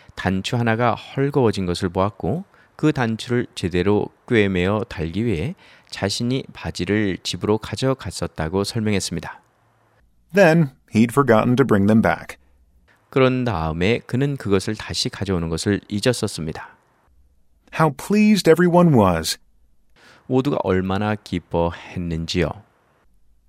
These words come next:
Speaker 2: Anne gave Dad a hug.
Speaker 1: 앤은 아빠를 껴안았습니다.
Speaker 2: "I'm glad we found your trousers," she said.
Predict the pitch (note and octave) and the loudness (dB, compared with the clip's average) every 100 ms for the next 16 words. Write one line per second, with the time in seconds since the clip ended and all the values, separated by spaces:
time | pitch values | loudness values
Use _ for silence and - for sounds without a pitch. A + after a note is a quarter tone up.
0 | _ G3 G#3 G#3 D#3+ D#3 D3+ A#2 G2 A2 | _ 4 6 4 4 2 2 2 4 4
1 | A2+ G2 D2+ C2+ - _ _ _ _ _ | 2 0 -4 -8 -14 _ _ _ _ _
2 | _ - F2+ F2+ A2+ C#2 - A2+ A2 G2+ | _ -2 -2 0 -2 -2 0 2 2 0
3 | G#2+ F#2 D#2+ - E2 D#2 - G2+ _ _ | -2 -2 -2 -6 -8 -8 -12 -20 _ _
4 | _ _ _ _ _ _ D#3 E3 G#3+ B3+ | _ _ _ _ _ _ 0 2 4 4
5 | F#3 A#2+ - C#3+ C3+ G#2 F#2 - F3 E3+ | 2 0 2 2 4 2 2 2 2 2
6 | - F2 G#2 - F2+ - F2 G#2 | 2 -2 -4 -2 -4 -2 0 0